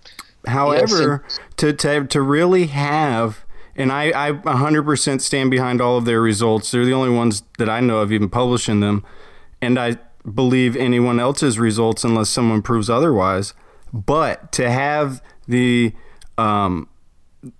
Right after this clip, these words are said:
Speaker 1: the real credibility that you need to call it medicine, we do need the independent testing, and that's why you guys, um, and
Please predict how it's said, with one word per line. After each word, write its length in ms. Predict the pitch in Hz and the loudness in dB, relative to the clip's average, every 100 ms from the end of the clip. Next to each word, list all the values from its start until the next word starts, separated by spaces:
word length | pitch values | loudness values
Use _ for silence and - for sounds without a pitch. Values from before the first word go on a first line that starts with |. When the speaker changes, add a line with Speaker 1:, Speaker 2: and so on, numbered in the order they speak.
| _ | _
Speaker 1:
the 100 | 123 | -2
real 200 | 120 139 | 2 0
credibility 600 | - 143 127 127 139 135 | 0 -2 0 2 2 2
that 140 | 120 120 | 2 2
you 140 | 120 | 2
need 280 | 120 117 104 | 2 2 0
to 100 | 110 | -2
call 260 | 127 120 | 0 2
it 60 | 110 | 2
medicine, 520 | 110 120 123 - 113 | 2 0 0 0 2
we 80 | 113 | 2
do 160 | 107 120 | 2 2
need 240 | 120 110 | 2 2
the 120 | 110 | 0
independent 640 | 98 117 107 123 113 95 | 2 0 0 0 0 -2
testing, 600 | 101 104 98 - 104 104 | -4 -4 -4 -2 -2 -2
and 180 | - 104 | -2 -2
that's 240 | 110 107 - | 0 -2 -4
why 160 | 117 | 0
you 200 | 110 110 | 0 0
guys, 360 | 110 107 104 - - - - - - - - | 0 -2 -2 -6 -14 -20 -20 -20 -20 -20 -4
um, 460 | 104 101 95 95 - _ - - 120 | 0 0 0 -6 -12 _ -20 -10 -4
and 260 | 107 113 | 0 0